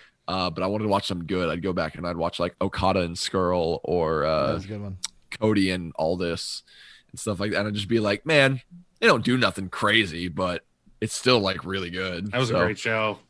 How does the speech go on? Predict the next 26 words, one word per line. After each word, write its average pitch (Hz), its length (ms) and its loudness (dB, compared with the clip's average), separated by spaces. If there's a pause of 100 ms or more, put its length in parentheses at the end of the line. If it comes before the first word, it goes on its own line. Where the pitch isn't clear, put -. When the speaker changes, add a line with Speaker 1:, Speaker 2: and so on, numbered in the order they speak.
Speaker 3:
It's, 160 160 4
Speaker 1:
yeah. 92 140 4
Speaker 3:
it's 185 180 4
just, 196 300 0 (180)
Speaker 1:
All 113 160 -2
In 117 100 -2
was 185 120 4
Speaker 3:
I, 190 40 4
Speaker 1:
awesome. 185 220 6
Speaker 3:
it 165 40 -10
bums 185 220 6
me 185 80 4
out 170 140 0
they 165 80 4
didn't 147 220 4
put 143 100 -2
out 139 140 2
any 131 100 0
sort 127 220 -4
of 113 80 -6
official. 131 360 -4
I've 143 140 0
seen 202 160 4
some 160 180 4
bootleg 131 480 4
Blu-rays, 117 720 -4